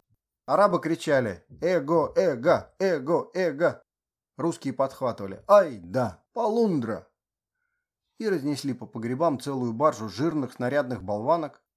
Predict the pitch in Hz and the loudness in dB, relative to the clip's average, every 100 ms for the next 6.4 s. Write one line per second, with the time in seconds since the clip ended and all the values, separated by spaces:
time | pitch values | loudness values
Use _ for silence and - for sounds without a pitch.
0 | _ _ 165 165 165 165 160 160 160 175 | _ _ 0 2 2 0 0 0 2 2
1 | 196 139 135 - 151 110 120 127 131 113 | 0 -2 -4 -6 -6 -6 -4 -4 -4 -6
2 | 101 - 117 - 120 113 170 165 117 - | -10 -4 -4 -4 -8 -4 -4 -6 -10 -10
3 | 120 120 113 - 117 - 165 131 110 104 | -8 -8 -10 -8 -8 -8 -10 -8 -8 -8
4 | 117 104 101 107 101 87 87 _ _ _ | -10 -12 -10 -10 -8 -10 -14 _ _ _
5 | _ _ _ _ - 131 180 - 151 147 | _ _ _ _ -4 -2 -2 -4 -2 0
6 | 165 196 - 165 | 0 -4 -6 -16